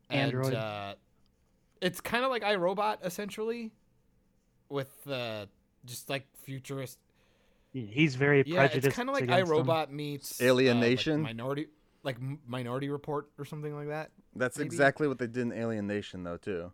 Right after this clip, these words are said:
Speaker 3: It was a, a
Speaker 1: Yeah.
Speaker 3: human and then the alien cop, and the,
Speaker 1: Yeah, and it,
Speaker 3: yeah.
Speaker 1: and it, this worked really good. The chemistry was there, like, the cinematography was really awesome, and then they obviously had, like, a nice
Speaker 2: Mm-hmm.
Speaker 1: little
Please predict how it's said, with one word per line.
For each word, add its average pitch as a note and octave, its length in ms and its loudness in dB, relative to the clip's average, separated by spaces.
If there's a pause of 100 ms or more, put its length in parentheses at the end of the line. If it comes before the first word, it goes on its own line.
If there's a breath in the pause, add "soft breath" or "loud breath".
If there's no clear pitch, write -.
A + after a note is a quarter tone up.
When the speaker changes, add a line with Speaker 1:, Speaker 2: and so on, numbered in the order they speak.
(140)
Speaker 3:
It G2+ 60 -6
was G#2 160 -2
a, G2 220 0
a F#2 160 -4 (140)
Speaker 1:
Yeah. - 40 -6
Speaker 3:
human A#2 420 0
and G#2 160 0
then G2+ 160 -2
the G2+ 200 -2
alien G2+ 440 0
cop, G2 340 0 (160)
and F#2 580 -8
the, E2+ 120 -6
Speaker 1:
Yeah, D3 140 0
and C#3+ 80 -2
it, A2+ 100 -2
Speaker 3:
yeah. D#2+ 100 -4
Speaker 1:
and D3+ 120 0
it, D#3+ 140 -2 (300)
this G3 240 -2
worked G3 320 2
really E3+ 240 2
good. C3+ 220 -2
The B2+ 80 -8
chemistry C#3 480 -4
was C3 180 -8
there, B2 640 -2
like, A2 380 -8 (120)
the G#2+ 320 -8 (440)
cinematography A#2 760 -8
was A2 140 -12
really A2+ 180 -10
awesome, G#2 540 -10
and G#2+ 160 -12
then A2 140 -10
they G#2+ 200 -8
obviously G#2+ 480 -10
had, G#2 180 -12
like, G2 140 -14
a G#2 80 -12
nice G#2+ 300 -6
Speaker 2:
Mm-hmm. A2+ 40 -8
Speaker 1:
little F#2+ 280 -12